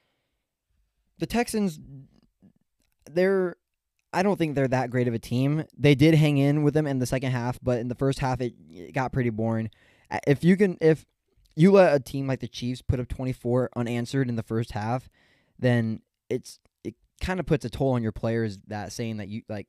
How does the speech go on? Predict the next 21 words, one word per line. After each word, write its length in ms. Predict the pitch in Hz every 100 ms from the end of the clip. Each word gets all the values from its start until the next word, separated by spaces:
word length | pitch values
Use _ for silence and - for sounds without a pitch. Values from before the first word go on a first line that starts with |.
| _
for 320 | 123 117 104 _ _ _ 113
Deshaun 340 | 123 147 143
Watson, 340 | 131 120 123
it's 120 | 113 -
saying, 320 | 135 120 117 _ _ _
telling 200 | - 160
your 100 | 151
teammates 360 | 131 151 131 120
that, 240 | 123 113 - _ _ -
"I 100 | 117
don't 220 | 127 120
really 140 | 117
wanna 200 | 117 110
be 200 | 101 131
there," 300 | 131 131 123 - _ _ _ -
that 340 | 104 104 101 _
you're 140 | 120 127
just 240 | 127 -
not 180 | 117 -
trying. 460 | - 110 107 104 104
But 320 | 107 123 120